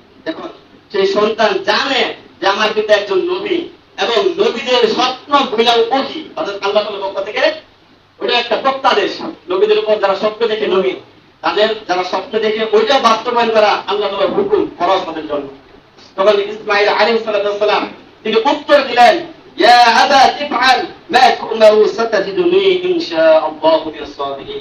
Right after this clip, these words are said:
সুবহানাল্লাহ। তিনি এই কথা বলেন নাই, "হে আমার বাবা, আপনি স্বপ্ন দেখছেন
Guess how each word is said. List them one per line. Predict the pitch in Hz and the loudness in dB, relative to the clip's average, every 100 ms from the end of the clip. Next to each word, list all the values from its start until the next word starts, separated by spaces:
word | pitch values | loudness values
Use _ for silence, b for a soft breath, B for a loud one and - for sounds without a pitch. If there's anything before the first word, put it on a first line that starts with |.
| - - | -14 -18
সুবহানাল্লাহ। | 143 139 143 - - - _ _ _ _ _ _ _ _ _ - 170 | -16 -14 -14 -16 -20 -20 _ _ _ _ _ _ _ _ _ -10 -4
তিনি | 180 | -2
এই | - | 0
কথা | - 190 | -2 -2
বলেন | 185 185 | -2 0
নাই, | 180 170 156 | 2 0 0
"হে | - 190 | -4 -2
আমার | 370 175 | -2 -2
বাবা, | - 170 330 | -4 -2 -2
আপনি | 196 185 | -4 -2
স্বপ্ন | - 226 233 | -2 -2 -4
দেখছেন | 220 208 208 | -2 0 0